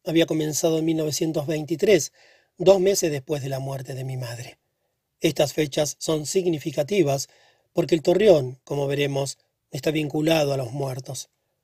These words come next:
Desde un principio el torreón se convirtió para mí en un lugar de perfeccionamiento, un seno materno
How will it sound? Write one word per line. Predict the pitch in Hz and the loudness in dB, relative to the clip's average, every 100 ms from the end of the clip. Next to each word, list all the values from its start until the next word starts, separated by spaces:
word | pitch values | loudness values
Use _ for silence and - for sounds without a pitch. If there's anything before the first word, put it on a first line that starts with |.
| _ _ _ _ _ | _ _ _ _ _
Desde | - 170 | 0 4
un | 202 190 | 4 6
principio | 185 180 180 180 165 | 6 6 6 6 6
el | |
torreón | 147 143 151 147 | 4 -4 -4 -4
se | 135 | -4
convirtió | 147 143 147 139 156 | -6 -6 -6 -4 -4
para | 147 147 | -2 -2
mí | 170 214 - - _ _ | 0 0 -4 -18 _ _
en | 175 196 | -2 2
un | 233 | 4
lugar | 160 147 143 | 4 4 2
de | 131 | 0
perfeccionamiento, | 135 - 131 - 139 151 196 156 143 151 135 _ _ _ _ | -4 -4 -6 -4 -4 2 2 2 0 -4 -6 _ _ _ _
un | 165 160 | -2 2
seno | - 175 165 | 4 4 4
materno | 160 151 180 190 202 208 | 2 8 8 8 4 -4